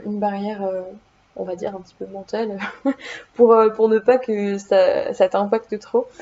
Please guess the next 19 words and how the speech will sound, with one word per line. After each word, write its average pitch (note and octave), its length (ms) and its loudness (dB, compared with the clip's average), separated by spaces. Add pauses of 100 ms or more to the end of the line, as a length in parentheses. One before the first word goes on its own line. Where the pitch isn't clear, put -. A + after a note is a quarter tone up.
(220)
et G#3+ 60 -4
que G3+ 60 -12
ça G3+ 120 0
t'éloigne G#3 380 -2
de G3+ 100 -6
ton G#3 200 -10
objectif. - 540 -10 (1500)
La A#3 100 2
seconde D4 320 -2
sous-partie, - 680 -4
je B3 140 -8
l'ai A3 100 2
appelée « A#3+ 520 0
Les A3+ 180 -4
chiens C4 260 -8
aboient, A3 460 -2
la G#3+ 100 -4
caravane G#3+ 400 -2
passe ». G3 420 -6